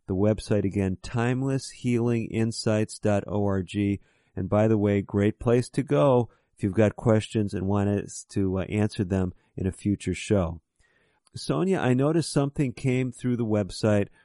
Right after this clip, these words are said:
which is actually a person who did go through the Fast Eight program, and it's a testimonial. Why don't you just hand me that? I know you've got it on your device there. Okay, I've got it here.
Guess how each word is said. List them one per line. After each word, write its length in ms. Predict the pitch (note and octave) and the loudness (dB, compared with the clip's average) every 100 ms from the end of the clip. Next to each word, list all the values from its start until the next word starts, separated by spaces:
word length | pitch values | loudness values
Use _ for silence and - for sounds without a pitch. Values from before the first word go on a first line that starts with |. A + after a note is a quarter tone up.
| _ | _
which 280 | - G#2+ - | 0 0 2
is 280 | A#2+ A2 G2+ | 2 2 2
actually 380 | - B2 D#3 - | 0 2 2 -2
a 40 | C3+ | -2
person 380 | C#3 B2+ - | 0 0 -2
who 120 | A#2 A#2 | -2 -4
did 300 | - A#2+ C#3+ | 2 0 2
go 180 | E3 C3 | 0 -2
through 220 | - A#2 | -2 -2
the 80 | G#2 | 0
Fast 460 | - A2 G#2+ - | 2 2 2 -2
Eight 220 | F#2+ G2 | -2 -2
program, 600 | - G2+ F#2+ F#2+ F#2+ G#2 - - _ | -2 -2 0 0 0 0 -4 -16 _
and 240 | G2 G#2 G#2+ | -4 -2 0
it's 200 | A2 - | -4 -6
a 40 | |
testimonial. 1040 | G2+ - B2 - A2 G#2 A#2 C3 G2+ F#2 G2 _ _ _ _ _ | -8 -2 -2 0 -2 0 0 0 0 -2 -4 _ _ _ _ _
Why 200 | - D3+ | -4 -2
don't 100 | G#3+ | -2
you 80 | E3 | -2
just 220 | C3+ - | -4 -2
hand 300 | C3 B2+ C3 | 0 0 0
me 120 | G#2+ | -2
that? 240 | F2+ F#2 F#2+ | 0 -2 -2
I 80 | |
know 120 | G2+ A2+ | -2 -2
you've 180 | A2 | -2
got 200 | G#2 G#2+ | -2 -2
it 100 | G2+ | -2
on 260 | C#2+ G2 G2+ | -4 -4 -2
your 260 | G2 F#2+ F#2+ | 0 -2 -2
device 460 | F#2+ F#2+ F#2+ F#2+ | -4 -2 -4 -4
there. 340 | - F2+ F2+ F2+ _ _ _ _ - | -6 -4 -4 -8 _ _ _ _ -4
Okay, 460 | A#2 - A2 E2+ - | -2 0 -2 -4 -10
I've 160 | - | -12
got 200 | - A2 | 0 2
it 100 | A2 | 2
here. 360 | G#2 A#2 A#2 B2 | 2 0 0 -2